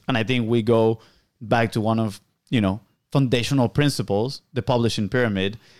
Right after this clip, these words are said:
and just think about what is your capacity. Do you have the capacity to do so? 'Cause at the end of the day, if you, what you're doing right now is working, why are you gonna change it, right? But if you keep doing the same thing multi-, for a long time and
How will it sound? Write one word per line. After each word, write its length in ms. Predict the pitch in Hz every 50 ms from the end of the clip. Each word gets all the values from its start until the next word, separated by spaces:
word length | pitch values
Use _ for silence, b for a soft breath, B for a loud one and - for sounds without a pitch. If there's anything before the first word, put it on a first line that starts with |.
| b b
and 160 | - 127 127 120
just 260 | 113 107 101 - -
think 180 | 156 147 127
about 320 | 120 113 113 107 107 107 113
what 220 | 110 110 113 113 113
is 120 | 104 101
your 140 | 113 113 101
capacity. 640 | - 101 - 117 113 110 - - - - - 127 - _ _ _ _ _ _ _ -
Do 140 | 127 139 147
you 240 | 143 120 135 131 123
have 220 | 120 127 131 127
the 100 | 127 123
capacity 560 | - 120 104 - 110 110 107 - 127 110 110
to 160 | 98 - 117
do 180 | 104 104 113 110
so? 260 | - - 95 95 92
'Cause 300 | - - 151 135 - - b b b b b b b b _ _
at 120 | 127 135 127
the 100 | 135 139
end 100 | 151 156
of 80 | 135 120
the 100 | 123 110
day, 360 | 127 139 139 120 110 - - -
if 280 | 139 135 123 101 107
you, 120 | 110 110 113
what 320 | - 135 135 131 127 127
you're 140 | 127 123 123
doing 280 | 120 120 131 131 127 117
right 160 | 123 123 123
now 200 | 123 120 120 107
is 140 | 98 87 95
working, 580 | 92 98 113 117 127 - 160 160 170 175 175 - _ _ _ _ _ _ -
why 100 | 120 113
are 40 |
you 120 | 110 104 104
gonna 180 | 110 104 101
change 300 | 95 - 143 139 123 95
it, 140 | 90 - - - _ _
right? 280 | - 98 110 120 131 b b b b -
But 100 | 139 131
if 100 | 98 117
you 60 | 123
keep 160 | - 143 131
doing 180 | 123 147 147 143
the 80 | 127 117
same 240 | - 151 151 135
thing 200 | 120 156 151 143 139
multi-, 220 | 139 135 - B B B B B
for 180 | - - 151 135
a 40 | 131
long 260 | 135 139 143 143 131
time 240 | - 165 160 156 135
and 220 | 123 123 123 123